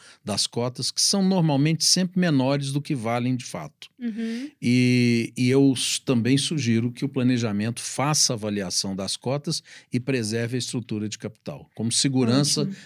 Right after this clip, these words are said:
Speaker 1: da sua permanência dentro de um planejamento estratégico, no caso específico, patrimonial e sucessório.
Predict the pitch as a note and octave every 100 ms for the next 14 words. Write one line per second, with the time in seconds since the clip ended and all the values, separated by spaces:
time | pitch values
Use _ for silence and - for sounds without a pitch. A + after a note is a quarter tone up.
0 | _ A#2+ A#2 C#3 A#2 C#3 B2 B2 A2 A#2
1 | C3 - C#3 - - - A2+ A#2 A#2 A2+
2 | A#2 A2+ A2+ A2+ A2 G2+ G#2+ - A#2 G#2
3 | G#2+ G#2+ A2 - A#2+ A2+ _ _ - A2
4 | - A2+ G#2+ - G#2 - A#2+ A#2+ - C3
5 | B2 A#2+ A2+ G#2+ G#2 A2 - - G#2+ -
6 | E2+ D2 -